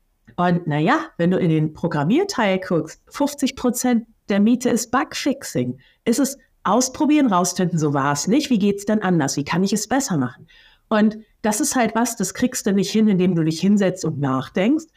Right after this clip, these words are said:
sondern indem du einfach mal ausprobierst.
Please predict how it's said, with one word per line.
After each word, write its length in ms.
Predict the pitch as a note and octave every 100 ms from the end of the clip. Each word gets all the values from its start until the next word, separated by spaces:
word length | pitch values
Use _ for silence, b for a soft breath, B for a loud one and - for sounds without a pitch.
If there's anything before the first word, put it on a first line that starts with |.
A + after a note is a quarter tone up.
| B B
sondern 340 | - G3+ G#3+
indem 280 | A#3+ A#3 A3
du 80 | -
einfach 260 | A3+ -
mal 120 | G#3+ -
ausprobierst. 960 | G#3 C4+ - - E3 C#3+ B2+ F2 -